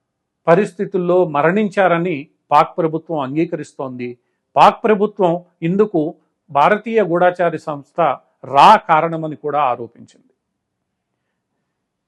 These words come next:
ఈ మొత్తం వ్యవహారంలో నరేంద్ర మోడీ, నేషనల్ సెక్యూరిటీ అడ్వైజర్ అజిత్ దోవల్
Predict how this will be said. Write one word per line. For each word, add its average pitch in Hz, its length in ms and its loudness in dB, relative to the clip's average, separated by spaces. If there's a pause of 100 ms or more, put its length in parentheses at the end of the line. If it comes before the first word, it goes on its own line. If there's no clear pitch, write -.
(300)
ఈ 285 260 0
మొత్తం 214 480 0
వ్యవహారంలో 208 880 2 (540)
నరేంద్ర 233 460 -2
మోడీ, 185 500 -6 (680)
నేషనల్ 202 400 -6
సెక్యూరిటీ 202 480 -4
అడ్వైజర్ 165 580 -2 (100)
అజిత్ 151 480 -8
దోవల్ 180 520 4